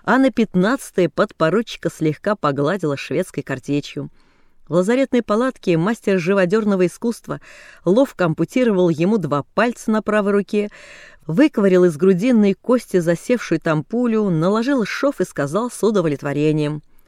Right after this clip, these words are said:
"Занятный шрам у вас получился, точь-в-точь георгиевский крест". Дополнительно к этому кресту Скобелев получил возвышение в чине, золотую саблю с надписью "За храбрость" и бессрочный отпуск для излечения болезней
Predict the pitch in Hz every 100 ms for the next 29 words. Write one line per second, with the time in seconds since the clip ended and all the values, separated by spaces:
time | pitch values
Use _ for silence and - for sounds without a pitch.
0 | _ - 143 180 240 180 220 226 - 180
1 | 170 151 143 - 175 190 - 147 - -
2 | _ - - _ - 262 - - 277 -
3 | - 160 165 185 226 180 - - - 143
4 | 143 - _ _ _ _ _ _ _ _
5 | _ 160 170 - 247 269 - 247 240 -
6 | - 190 160 160 151 - - 151 _ -
7 | - 294 233 220 - 180 190 - 269 196
8 | 160 170 - 254 202 165 - - 254 240
9 | 226 - - - - 147 151 214 294 254
10 | - - 226 226 220 - 190 214 - 196
11 | 202 160 196 - 170 202 190 190 190 -
12 | - 247 269 156 160 156 - 165 214 208
13 | - 165 156 233 269 - 226 - 156 143
14 | 170 156 131 143 139 - 240 190 160 131
15 | 143 147 254 240 226 233